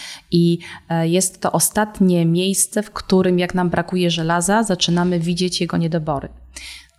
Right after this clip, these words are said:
Przez co rozumiem, że można mieć dobrą morfologię krwi, czyli mieć dobre wartości hemoglobiny, hematokrytu, erytrocytów, objętości krwinki M C V,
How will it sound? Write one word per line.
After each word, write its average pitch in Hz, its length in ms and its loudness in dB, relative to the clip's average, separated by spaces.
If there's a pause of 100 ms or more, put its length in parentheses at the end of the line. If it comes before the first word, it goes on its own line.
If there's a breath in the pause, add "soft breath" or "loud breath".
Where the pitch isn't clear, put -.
Przez 208 240 2
co 202 140 2
rozumiem, 185 480 2
że 165 260 -2
można 190 420 2
mieć 180 280 -2
dobrą 185 320 0
morfologię 165 600 0
krwi, 170 680 0
czyli 165 160 0
mieć 160 220 0
dobre 170 320 0
wartości 160 540 -4
hemoglobiny, 180 840 -2
hematokrytu, 175 1000 -2 (100)
erytrocytów, 175 1000 -4
objętości 170 580 -2
krwinki 175 420 0
M 165 140 -2
C 165 140 -4
V, 165 360 0